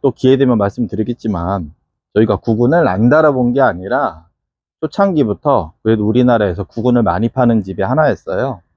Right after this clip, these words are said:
하나였는데, 얘네들이, 어, 안정성이, 들어왔을 때 안정성이 떨어지는 게 많아요. 그래서 제가 왜 자꾸 뿌리를 내리고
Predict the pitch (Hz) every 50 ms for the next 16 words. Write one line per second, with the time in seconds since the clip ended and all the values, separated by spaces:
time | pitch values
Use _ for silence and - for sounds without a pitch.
0 | _ _ _ _ _ _ _ _ _ _ 139 143 143 139 123 117 113 110 113 117
1 | 107 98 101 107 120 120 117 131 160 175 208 196 127 85 80 _ _ _ _ _
2 | _ _ _ _ _ _ _ _ - 98 98 95 90 85 - - - - 92 107
3 | 127 135 180 196 196 151 - 160 139 127 117 - - - - 233 80 76 - _
4 | _ _ _ - - 151 170 180 135 98 98 - - 120 - - 92 92 101 107
5 | 135 139 135 - 135 117 104 - _ 175 208 233 233 202 175 139 123 110 104 92
6 | 85 87 87 92 87 82 - 82 85 95 95 85 82 _ _ _ _ _ _ _
7 | _ _ 95 87 - 98 90 104 98 90 92 90 - - - _ 101 - - 285
8 | - 233 214 185 165 120 92 92 92 98 113 127 120 104 95 95 98 113 139 135
9 | 104 76 -